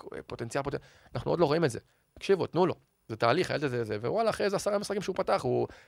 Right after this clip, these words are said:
נגד, אה, כפר סבא, גול ובישול, ניצחנו שלוש שתיים, ונגד בני יהודה שבוע אחרי זה נותן גול ניצחון." הוא שמה, הוא צריך לקבל את הדקות האלה, וכאילו באמת ויתרתי על עצמי בהרבה דברים.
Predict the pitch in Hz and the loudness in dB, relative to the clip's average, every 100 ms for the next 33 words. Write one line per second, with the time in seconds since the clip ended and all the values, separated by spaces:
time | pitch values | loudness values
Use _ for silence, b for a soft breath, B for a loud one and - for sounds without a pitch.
0 | B 131 135 131 135 - 135 147 123 123 | B -2 0 2 2 2 2 2 4 2
1 | 120 113 127 117 123 113 104 101 156 180 | 2 0 -2 -4 -4 -4 -6 -4 0 0
2 | 143 131 127 127 123 123 117 120 123 113 | 0 -2 -2 -2 -4 -4 -4 -4 -4 -6
3 | 107 117 113 110 - - b b b b | -4 -4 -4 -6 -12 -16 b b b b
4 | - - - - 127 92 - _ 107 123 | -20 -12 0 6 6 4 -12 _ -4 -4
5 | - 113 107 95 - 139 135 113 131 120 | 0 -2 -2 -4 -2 -2 -2 -4 -6 -4
6 | 131 123 127 123 110 117 107 101 107 107 | -4 -2 -2 0 -2 -2 -2 -2 -2 -4
7 | 107 | -4